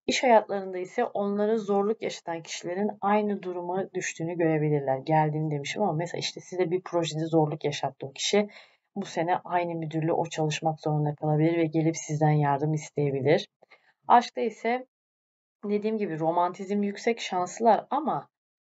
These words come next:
yıllardır yaptıkları hataları yapıp çok verici olmasınlar, çok ve-, fedakar davranmasınlar, çok vefalı davranmasınlar ve kendilerine yeni bir ben yaratıp önlerine bakmalılar.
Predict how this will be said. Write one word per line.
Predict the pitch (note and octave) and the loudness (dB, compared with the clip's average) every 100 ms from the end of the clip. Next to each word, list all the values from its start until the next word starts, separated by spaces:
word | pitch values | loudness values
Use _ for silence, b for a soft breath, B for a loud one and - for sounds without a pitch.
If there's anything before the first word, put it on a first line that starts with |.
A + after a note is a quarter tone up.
| _ _ _ _ | _ _ _ _
yıllardır | G3 G3+ A#3 F4 D4 A#3 | -2 2 4 4 4 2
yaptıkları | G#3+ G#3+ A3+ A3 A3 | 0 0 -6 -8 -6
hataları | G#3+ G#3 G3 F#3+ F#3+ | -6 -4 -4 -4 -4
yapıp | G3 G3 A#3+ | -4 -6 -6
çok | - G#3 | -6 -2
verici | F#3 E3+ D#3+ E3+ | -2 -2 0 2
olmasınlar, | E3 C#3+ C3+ - C#3 C3 - | 2 0 -8 -12 -10 -10 -4
çok | A#3 A3+ G3 | -4 -2 -2
ve-, | F#3+ F#3 _ | -4 -6 _
fedakar | - F3 E3+ E3 F3+ F#3 | -8 -2 0 0 -2 -2
davranmasınlar, | E3 D#3+ D#3 D3+ D3 - D3 C#3+ | 0 0 0 -2 -4 -8 -10 -6
çok | - G3 | -4 0
vefalı | F#3 E3 E3 D#3+ E3 | 0 0 2 0 0
davranmasınlar | E3 D3+ D#3+ D3+ D3 - D3+ G3 B3+ - _ _ _ A#3 | -2 0 -2 -2 -8 -10 2 4 4 2 _ _ _ -4
ve | A#3 | -2
kendilerine | A#3 G#3+ G3 G3+ G3 G3 G#3+ | 0 0 0 -4 -4 -2 -2
yeni | F#3 F#3 F#3 | -2 -4 -2
bir | F#3+ E3 | -4 0
ben | F3 | 0
yaratıp | F3 E3+ D#3+ D#3 - G#3 - _ _ _ - | 0 -2 -2 -2 0 -2 -2 _ _ _ -10
önlerine | E3+ E3 E3 D#3 F3 | -8 -4 -4 0 2
bakmalılar. | E3 D#3 - E3 D#3 E3 | 4 2 -2 -8 -2 2